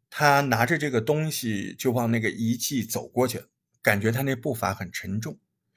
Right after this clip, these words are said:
因为他没告诉别人，他现在心里觉得就有什么事情要发生了。那个太阳，伊拉克的太阳，照在那些神庙的废墟上，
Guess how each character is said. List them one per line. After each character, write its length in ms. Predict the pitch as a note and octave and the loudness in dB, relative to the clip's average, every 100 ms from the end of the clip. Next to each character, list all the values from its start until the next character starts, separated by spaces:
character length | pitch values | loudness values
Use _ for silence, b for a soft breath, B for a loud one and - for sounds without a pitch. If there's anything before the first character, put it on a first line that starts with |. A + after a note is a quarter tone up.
| _ - | _ -4
因 200 | C3+ C3+ | 0 0
为 240 | F#2 - _ _ | 0 -4 _ _
他 100 | - | -4
没 160 | C3 A2+ | 2 2
告 240 | A2+ C#3+ | 4 2
诉 140 | A2 G2+ | 2 -6
别 160 | - | -10
人， 240 | - - - _ _ _ _ | -12 -12 -14 _ _ _ _
他 160 | - C#3+ | 2 2
现 200 | D3 D3+ | 4 4
在 140 | A2 | 2
心 320 | G2+ - B2 B2 | 2 0 0 0
里 180 | G2 - | -6 -10
觉 220 | - F#2 | -4 -4
得 300 | F#2 G#2 - _ _ _ _ | -2 -4 -6 _ _ _ _
就 240 | - G#3+ | 4 4
有 160 | B2+ F#2+ | 4 0
什 180 | - F#2 | -2 -2
么 120 | A2 | 0
事 240 | - A#2 | 0 0
情 240 | G#2+ G#2 G2 | -2 -4 -4
要 160 | F#2 | -4
发 240 | - G#2 G#2 | -2 -2 -2
生 320 | - G#2+ A2+ | -2 -4 -6
了。 80 | - _ _ _ _ _ _ - | -8 _ _ _ _ _ _ -2
那 120 | E3 | 2
个 80 | C3 | 2
太 340 | A#2+ - E3+ | 0 2 4
阳， 280 | B2 G2+ - | 4 0 -6
伊 160 | A#2 C#3 | -2 2
拉 180 | C#3 C3 | 4 2
克 200 | - C3+ | 0 -2
的 120 | G#2 | -2
太 260 | G#2+ C3 | -2 -2
阳， 200 | A2 A2 - B B _ | -2 -6 -12 B B _
照 300 | - E3 B2 | 2 4 2
在 240 | B2+ A2 | 2 0
那 160 | A2 A2+ | 2 0
些 260 | - A2+ | 0 2
神 240 | A2 - G2+ | 2 0 -2
庙 280 | A2+ D3+ A2 | -2 -2 -2
的 100 | G#2 | -2
废 220 | - C3 | -4 -4
墟 360 | A2 - C3 | -2 -4 -4
上， 220 | B2 G#2 | -4 -4